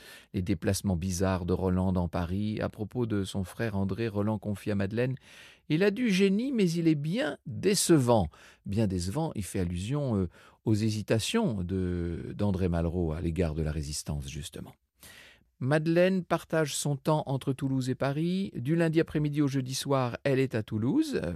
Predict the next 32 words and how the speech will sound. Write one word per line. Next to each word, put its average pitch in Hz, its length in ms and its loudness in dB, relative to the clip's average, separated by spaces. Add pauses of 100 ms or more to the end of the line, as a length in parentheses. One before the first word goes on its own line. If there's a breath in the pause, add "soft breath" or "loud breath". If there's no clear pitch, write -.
pour - 120 -10
ses - 120 -6
cours 117 200 -4
au 95 60 -4
conservatoire, 82 600 -4
et 127 80 -2
puis 156 240 -2 (380 loud breath)
elle 107 180 2
rentre 117 400 2
pour 117 260 -4
les 101 120 0
grands 98 180 0
week-ends 98 540 0
à 117 100 0
Paris 92 460 -2
avec 107 360 4
Roland. 151 480 0
Et 131 200 0 (480 loud breath)
en 120 120 -2
attendant, 113 800 -2
euh, 104 300 -8
la 107 120 0
Gestapo 107 520 -2
traque - 480 -8
les 101 200 -4
résistants, 104 520 -2
bien 110 180 -2
entendu, 113 300 -4
il 147 60 -4
faut 110 140 -6
quitter - 260 -6
Paris. 131 440 -4